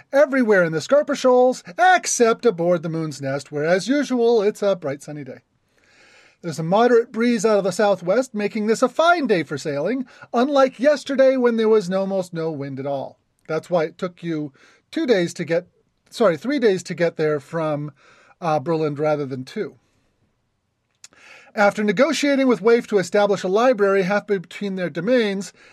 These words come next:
and to set up marker stones in the border between, Margalad and Sierla have sailed to Shryand on a scouting mission.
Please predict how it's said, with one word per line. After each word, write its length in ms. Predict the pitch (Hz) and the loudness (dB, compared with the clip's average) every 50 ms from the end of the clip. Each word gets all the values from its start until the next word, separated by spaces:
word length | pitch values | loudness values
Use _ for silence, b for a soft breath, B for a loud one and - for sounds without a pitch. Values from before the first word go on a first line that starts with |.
| b b b | b b b
and 100 | - 170 | -8 -8
to 60 | 165 165 | -6 0
set 160 | - 208 185 | 0 0 0
up 100 | 202 190 | 0 0
marker 380 | 202 269 294 294 285 - 269 | 0 2 2 2 0 -2 -4
stones 380 | 233 - - 240 233 233 220 196 | -4 -2 -2 -2 -2 -2 -4 -4
in 60 | 220 | -4
the 80 | 226 208 | -6 -4
border 240 | 175 220 220 208 202 | -2 -2 -2 -2 -2
between, 640 | 190 185 - - 262 277 262 240 233 226 220 180 b b b b b b b - | -4 -6 -6 -6 -4 -2 -2 -2 -2 -4 -6 -8 b b b b b b b -2
Margalad 460 | 208 277 311 262 302 302 294 294 277 | 0 2 2 4 4 4 4 4 2
and 120 | 285 262 | 0 -2
Sierla 380 | - - 214 208 208 214 214 190 | -2 0 2 2 4 4 4 2
have 140 | 175 160 139 | 2 0 -2
sailed 460 | - - - 196 233 254 262 - - | -4 0 2 4 6 6 4 2 -2
to 100 | - 240 | -6 -6
Shryand 580 | - - 233 240 220 190 170 165 165 160 170 | -2 0 2 2 4 2 2 0 -2 -4 -6
on 200 | 180 190 190 190 | -4 -2 -2 -2
a 80 | 208 202 | -2 -2
scouting 400 | 180 - 269 277 269 240 202 175 | -2 0 0 2 2 2 0 -2
mission. 300 | 147 131 - - - - | -6 -8 -10 -14 -20 -20